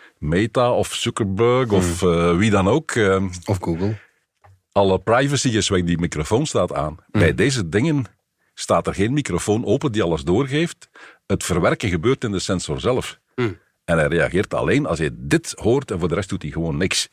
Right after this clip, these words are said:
Speaker 2: Ja.
Speaker 1: Dus ook voor de veiligheid, eh, zou dat leuk zijn.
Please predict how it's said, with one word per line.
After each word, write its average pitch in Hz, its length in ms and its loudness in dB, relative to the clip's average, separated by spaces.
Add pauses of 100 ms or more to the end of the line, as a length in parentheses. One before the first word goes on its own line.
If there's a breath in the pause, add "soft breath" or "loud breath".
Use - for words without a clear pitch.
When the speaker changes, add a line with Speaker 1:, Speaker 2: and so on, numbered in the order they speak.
(260 soft breath)
Speaker 2:
Ja. 113 240 0 (200)
Speaker 1:
Dus - 180 -2
ook 101 180 2
voor 82 140 0
de 67 80 -4
veiligheid, 78 600 0
eh, 73 240 0
zou 69 200 0
dat 67 140 0
leuk 69 220 -2
zijn. 69 260 -6